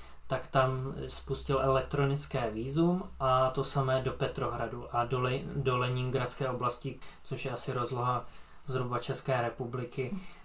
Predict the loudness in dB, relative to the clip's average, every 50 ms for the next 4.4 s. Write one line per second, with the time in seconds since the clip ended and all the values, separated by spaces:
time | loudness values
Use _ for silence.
0 | -6 -2 0 0 0 0 -2 -2 0 2 4 4 2 2 -2 -4 -4 -4 -2 -2
1 | -2 -2 -4 -4 -6 -6 -4 -4 -2 -2 -2 -2 -2 -2 -2 -2 -2 -4 -4 -4
2 | -4 -4 -4 -4 -2 -2 -4 -4 -6 -8 -10 -10 -12 -12 -4 0 2 2 2 2
3 | 0 -2 -2 -2 -2 -2 -2 -4 -4 -4 -4 -2 0 0 0 0 -2 -4 -4 -4
4 | -2 -2 -2 -4 -6 -6 -6 -4